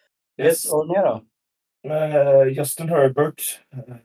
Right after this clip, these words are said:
Speaker 1: fick, eh, ett brutet finger på sin vänsterhand dock. Men, eh, så att det är väl inte så farligt egentligen. Han kommer tillbaka. Han gick av efter matchen, så fick han någon slags, eh,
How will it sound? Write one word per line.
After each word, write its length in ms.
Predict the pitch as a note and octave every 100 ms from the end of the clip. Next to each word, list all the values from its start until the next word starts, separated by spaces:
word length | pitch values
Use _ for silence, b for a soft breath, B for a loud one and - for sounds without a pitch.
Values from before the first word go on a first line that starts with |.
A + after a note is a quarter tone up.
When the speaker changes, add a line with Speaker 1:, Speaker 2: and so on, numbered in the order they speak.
| _ -
Speaker 1:
fick, 280 | B2+ -
eh, 280 | G#2+ G#2 G#2 G2 _ _ -
ett 280 | C3 B2
brutet 480 | - D3 - - C3+
finger 540 | - - G2+ F#2 F#2 - _ _ _ _ _ _ _ _
på 60 | -
sin 140 | A2
vänsterhand 600 | B2+ A2+ - G#2 B2 B2 B2
dock. 240 | - _ - _ _ -
Men, 180 | F#2+
eh, 240 | G2 G2 F2+
så 140 | -
att 60 | G2
det 120 | G#2
är 40 |
väl 140 | G2+ G#2
inte 140 | -
så 120 | -
farligt 320 | - G2 F2+ F2+
egentligen. 340 | F2 G2+ G2+ _ _ _ _ _ _ _ _ _ _ _ -
Han 100 | A#2+
kommer 200 | B2 B2
tillbaka. 480 | C3+ B2+ - C3 B2+ B2+ A#2+ C3+ - -
Han 120 | C#3+
gick 140 | D3 E3
av 220 | D#3 D#3
efter 300 | D3 D3 D3
matchen, 400 | D#3 - C3+ C3
så 100 | -
fick 180 | C3+ A#2
han 80 |
någon 120 | A#2 A#2
slags, 460 | A#2+ - - -
eh, 200 | - -